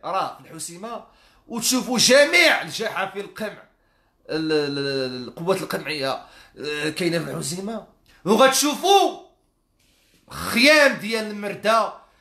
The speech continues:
وديال، آه، المخازنيه وديال السيمي،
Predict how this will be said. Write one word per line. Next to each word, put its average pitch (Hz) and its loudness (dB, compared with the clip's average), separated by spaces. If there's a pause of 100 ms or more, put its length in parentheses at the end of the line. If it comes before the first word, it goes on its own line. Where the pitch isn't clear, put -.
(440)
وديال، 202 -2 (320)
آه، 175 2
المخازنيه 190 2 (540)
وديال 156 -8
السيمي، 170 -6